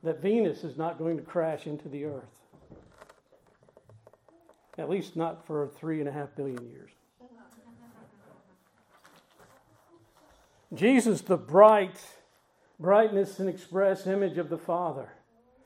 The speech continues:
When he himself purged our sins, which is why he came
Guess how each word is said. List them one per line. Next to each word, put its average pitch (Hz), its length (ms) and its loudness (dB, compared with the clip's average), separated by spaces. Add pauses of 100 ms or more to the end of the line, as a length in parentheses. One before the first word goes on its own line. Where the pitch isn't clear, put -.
(200)
When 185 220 2
he 277 440 4 (100)
himself 233 760 6
purged 254 460 6
our 226 240 6
sins, 208 400 -2
which 208 240 -6
is 202 160 -8
why 226 480 -2
he 262 180 -4
came 247 680 -4